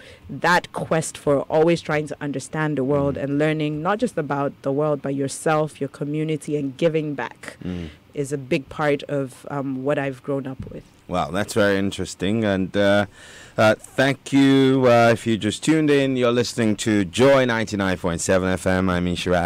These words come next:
Speaker 2: Addo. My guest is Jamila Abdullahi. And this is the Executive Lounge. And we're,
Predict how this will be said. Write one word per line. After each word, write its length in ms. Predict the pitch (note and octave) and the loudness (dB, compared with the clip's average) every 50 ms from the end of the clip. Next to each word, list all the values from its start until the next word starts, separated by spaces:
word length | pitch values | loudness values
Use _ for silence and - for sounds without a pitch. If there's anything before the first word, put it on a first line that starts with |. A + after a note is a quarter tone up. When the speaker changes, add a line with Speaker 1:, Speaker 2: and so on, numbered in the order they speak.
| F2+ F2+ | 2 2
Speaker 2:
Addo. 160 | F#2 F#2 F2 | 2 2 2
My 160 | F2 E2+ E2 | 0 -2 -2
guest 340 | - F2 E2+ E2 D#2 - - | -2 -2 -2 -2 -2 -4 -6
is 140 | E2 D#2 - | -8 -6 -6
Jamila 380 | D#2+ D#2+ E2 E2 D#2+ D#2+ D#2+ | -6 -6 -4 -2 -2 -2 -2
Abdullahi. 420 | D2+ C#2+ D#2 D#2+ E2 E2 D#2+ D#2+ D#2+ - - - - - - | -4 -4 -6 -4 -4 -2 -2 -4 -6 -10 -16 -20 -20 -16 -10
And 220 | - - F2+ G2 F2+ | -4 -2 0 2 2
this 160 | G2+ E2 F2+ | 0 0 -2
is 80 | F2 D2+ | -4 -4
the 100 | F2 E2 | -4 -6
Executive 560 | D2+ D#2+ F#2 F#2+ F#2 - - - E2+ D#2 D2 | -4 -2 -2 -2 -2 -2 -6 -8 -8 -6 -4
Lounge. 480 | D#2+ D#2+ D#2+ D#2+ D#2+ D#2+ E2 D#2+ D#2 | -4 -2 -2 -2 -2 -2 -2 -2 -2
And 180 | F2 E2 D#2+ F2 | -2 -2 0 0
we're, 240 | E2+ F2 F2 F2+ | 2 2 2 2